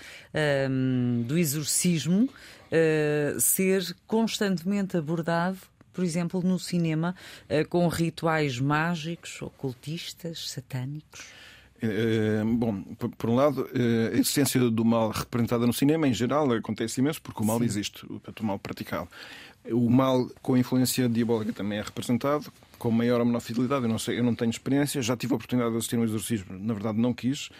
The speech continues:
Speaker 2: <laughs> porque eu tenho muito respeito por esses, eh, mas conheci e comigo alguém que assistiu e devo dizer que eu vi depois o que é que isso lhe tinha significado, de uma enorme perplexidade e perturbação. A pessoa estava impressionadíssima com o que viu e, portanto, eu, eu não tenho problemas em, em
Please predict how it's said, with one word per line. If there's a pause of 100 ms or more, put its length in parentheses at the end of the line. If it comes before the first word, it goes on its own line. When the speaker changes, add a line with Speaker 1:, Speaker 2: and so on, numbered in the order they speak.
(220)
Speaker 2:
<laughs> (600)
porque
eu
tenho
muito
respeito
por
esses,
eh, (260)
mas
conheci (180)
e
comigo
alguém
que
assistiu (300)
e
devo
dizer
que
eu (720)
vi
depois (120)
o
que
é
que
isso
lhe
tinha
significado, (420)
de
uma
enorme (100)
perplexidade
e
perturbação.
A
pessoa
estava
impressionadíssima
com
o
que
viu (560)
e,
portanto,
eu,
eu
não
tenho
problemas
em,
em